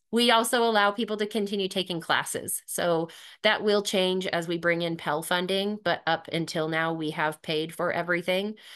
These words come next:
um, including paying professors, and we have been grateful to have relationships with, um, universities that have not charged us tuition up until now. Um,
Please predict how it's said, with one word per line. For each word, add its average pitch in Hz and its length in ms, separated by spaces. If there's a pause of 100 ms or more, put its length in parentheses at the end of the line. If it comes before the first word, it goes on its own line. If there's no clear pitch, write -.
(240)
um, 165 300
including 165 560
paying 160 360
professors, 233 800
and 175 360
we 175 160
have 165 280 (180)
been 165 200
grateful 160 400
to 165 80
have 160 240
relationships 156 680
with, 156 400
um, 156 260
universities 151 720
that - 180
have 160 140
not 151 200
charged 156 320
us 147 160
tuition 208 580
up 196 140
until 226 300
now. 226 320 (600)
Um, 175 440